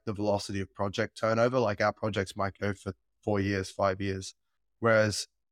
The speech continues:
other companies or other software companies, they'll target, like, a s-,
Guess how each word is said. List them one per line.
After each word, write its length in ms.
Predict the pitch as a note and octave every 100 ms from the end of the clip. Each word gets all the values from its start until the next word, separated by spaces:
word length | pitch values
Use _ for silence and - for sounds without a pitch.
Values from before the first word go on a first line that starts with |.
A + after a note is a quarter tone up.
| _ _ -
other 580 | B2+ B2+ C3 B2 A#2 - _ -
companies 580 | A2 G2 G2+ G2+ F#2+ - _ -
or 80 | A2
other 340 | A2+ A2+ G#2+
software 380 | - G#2+ - G#2
companies, 420 | G#2+ G2+ G2+ G#2 -
they'll 360 | G#2 G#2 G2 -
target, 360 | - A2 G#2+ - -
like, 180 | G#2+ F#2+
a 40 |
s-, 180 | F#2